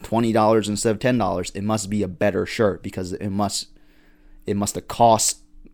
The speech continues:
you know, it must be made of a better material or some shit." But, you know, that's really not true. So,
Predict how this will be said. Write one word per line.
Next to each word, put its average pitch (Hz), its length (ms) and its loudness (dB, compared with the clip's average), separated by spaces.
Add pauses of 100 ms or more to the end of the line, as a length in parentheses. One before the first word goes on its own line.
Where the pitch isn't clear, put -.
(300)
you 98 180 -6
know, 95 80 -6
it 98 40 -4
must 104 220 -2
be 98 80 -6
made 98 200 -2
of 87 80 -4
a 90 80 -8
better 92 220 -4
material 120 560 0
or 113 220 2
some 113 180 -4
shit." 113 340 -4
But, 87 240 -10 (880)
you 90 140 -14
know, 85 100 -8
that's 101 220 -6
really 151 180 0
not 127 200 0
true. 107 280 0
So, 85 400 -8